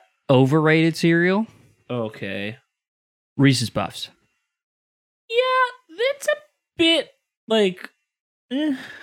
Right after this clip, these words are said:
Speaker 1: The peanut butter was never good, as good as, like, Captain Crunch peanut butter, and
Speaker 2: And
Speaker 1: the
Speaker 2: the
Speaker 1: chocolate was
Speaker 2: chocolate
Speaker 1: never
Speaker 2: was
Speaker 1: as
Speaker 2: not
Speaker 1: good as Cocoa
Speaker 2: as Cocoa
Speaker 1: Puffs.
Speaker 2: Puffs. I know!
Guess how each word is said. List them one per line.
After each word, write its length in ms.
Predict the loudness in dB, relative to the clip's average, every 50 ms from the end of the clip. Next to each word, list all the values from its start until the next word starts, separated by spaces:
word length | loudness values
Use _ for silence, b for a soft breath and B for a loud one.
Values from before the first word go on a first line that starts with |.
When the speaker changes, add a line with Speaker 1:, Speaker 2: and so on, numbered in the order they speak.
| B B B B B _ _ 0
Speaker 1:
The 140 | 0 0
peanut 400 | 0 2 2 2 4 4 4 2
butter 220 | 2 2 2 4 2
was 160 | 2 2 2
never 320 | 4 4 4 6 4 4 2
good, 380 | 4 4 4 4 4 2 -2 -8 _ _ 2
as 200 | 4 4 4 4
good 240 | 2 2 4 4 4
as, 480 | 4 4 4 2 0 -4 -8 -12 -14 -16 -20 _ _ -2
like, 280 | 0 0 0 -2 -2
Captain 440 | 0 2 4 4 4 4 2 -2 -2 -2
Crunch 300 | -4 -6 -6 -8 -8 -8
peanut 220 | -8 -8 -6 -4
butter, 300 | -4 -2 0 0 0 2
and 100 | 2 4 4
Speaker 2:
And 100 | 6 4 4
Speaker 1:
the 40 |
Speaker 2:
the 20 | 6
Speaker 1:
chocolate 380 | 6 6 6 6 6 6 4
was 80 | 4 4
Speaker 2:
chocolate 80 | 6 4
Speaker 1:
never 160 | 6 6 6
Speaker 2:
was 80 | 6
Speaker 1:
as 40 | 6 6
Speaker 2:
not 40 | 4 4
Speaker 1:
good 40 | 4
as 40 | 4
Cocoa 240 | 4 4 6 6 4
Speaker 2:
as 60 | 4
Cocoa 180 | 6 4 6 4
Speaker 1:
Puffs. 140 | 4 4 4
Speaker 2:
Puffs. 100 | 4 4
I 540 | 6 4 4 4 6 6 8 8 8 8 6 6 4
know! 180 | 2 2 0